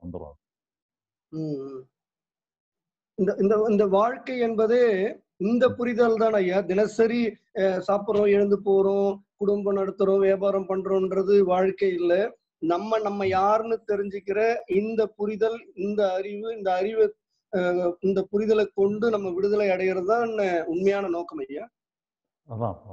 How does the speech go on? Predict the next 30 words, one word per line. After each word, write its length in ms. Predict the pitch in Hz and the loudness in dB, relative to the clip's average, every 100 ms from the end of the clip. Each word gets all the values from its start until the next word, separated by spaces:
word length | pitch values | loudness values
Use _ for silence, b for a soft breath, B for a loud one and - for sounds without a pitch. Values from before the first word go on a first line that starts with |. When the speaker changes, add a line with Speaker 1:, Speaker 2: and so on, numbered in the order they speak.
| 87 | -16
Speaker 1:
அங்க 200 | 90 113 | -10 -8
நம்ம, 260 | 104 98 107 | -8 -8 -8
நமக்குள்ளங்கிறது 1160 | 92 110 131 - 156 160 170 170 165 156 156 | -8 -8 -6 -6 -4 0 0 0 -2 -2 -2
தான், 120 | 135 107 | -2 -4
நம்ம 240 | 113 110 | -6 -6
சைக்கலாஜிக்கல் 600 | 120 110 143 156 165 165 151 | -6 -2 2 2 2 0 0
ஆஸ்பெக்ட்ல 840 | 147 - 147 - 156 156 135 156 - _ _ _ - | -2 -4 -6 -4 0 2 0 -4 -12 _ _ _ -10
என்ன 260 | 156 160 | -6 -6
ப்ராப்ளம்ங்கிறத 840 | 135 139 135 139 139 139 127 131 131 | -4 -2 0 0 -2 -2 -2 -2 -4
தெரிஞ்சு, 440 | 123 123 127 135 185 | -4 -4 -4 -4 -6
அந்த 320 | 143 143 151 | -6 -6 -6
ப்ராப்ளத்தையும் 600 | 143 135 135 143 151 147 | -4 -2 -2 -4 -4 -6
கூட 160 | 143 185 | -6 -6
நீங்க 440 | 165 156 156 143 _ _ - | -6 -4 -6 -6 _ _ -8
எப்படி 320 | 113 107 160 | -6 -2 0
வேணாலும் 260 | 156 165 160 | 2 2 0
இருந்துட்டு 280 | 151 143 139 | -2 -4 -4
போட்டுங்கிற 320 | 143 147 147 | -4 -4 -4
முடிவு 260 | 139 135 127 | -2 -2 -2
தாங்க. 280 | 123 127 | -6 -6
அங்கேயும் 280 | 120 131 151 | -8 -6 -6
கூட 140 | 160 165 | -4 -6
நீங்க 240 | 156 147 | -8 -8
சால்வ் 340 | 139 143 165 151 | -2 0 -2 -4
பண்றது 360 | 139 135 117 | -4 -2 -4
இல்ல, 260 | 101 95 - _ _ _ _ _ _ | -4 -8 -10 _ _ _ _ _ _
Speaker 2:
ம். 120 | 107 | -6
Speaker 1:
எல்லாத்துக்கும் 500 | 110 120 117 131 151 | -2 0 0 -2 -2
அனுமதி 280 | 131 147 147 | -2 -2 -2
கொடுத்துடுறீங்க, 600 | 131 120 120 120 110 | -2 -2 -2 -2 -4